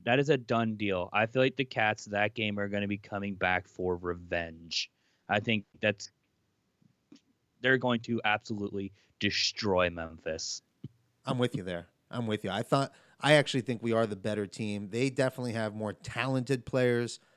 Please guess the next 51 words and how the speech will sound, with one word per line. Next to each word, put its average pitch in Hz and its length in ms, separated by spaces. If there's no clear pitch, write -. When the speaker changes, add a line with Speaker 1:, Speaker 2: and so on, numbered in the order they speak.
Speaker 2:
There's 117 140
a 110 60
few 139 160
players 120 380
on 117 80
that 110 160
team. 110 260
Precious 127 460
Achiuwa. 113 540
Honestly, 117 440
the, 104 200
the 110 240
N 143 140
B 127 140
A 120 40
Speaker 1:
He's 117 80
a 120 60
Speaker 2:
upside 101 300
on 90 60
Speaker 1:
monster. 107 180
Speaker 2:
that 85 160
guy, 101 280
I 147 100
see 175 280
it, - 200
right? 127 300
Like, 123 140
he, 180 220
Speaker 1:
Yeah. 85 160
Speaker 2:
he 160 60
adds 170 180
a 156 40
little 156 200
bit 147 160
more 143 160
skill 147 280
to 127 100
his 110 140
game, 110 260
and 107 80
he's 110 140
gonna 113 180
be 107 160
a 104 60
great 107 280
player 110 240
in 101 100
the 104 140
N 98 80
B 98 200
A. 104 240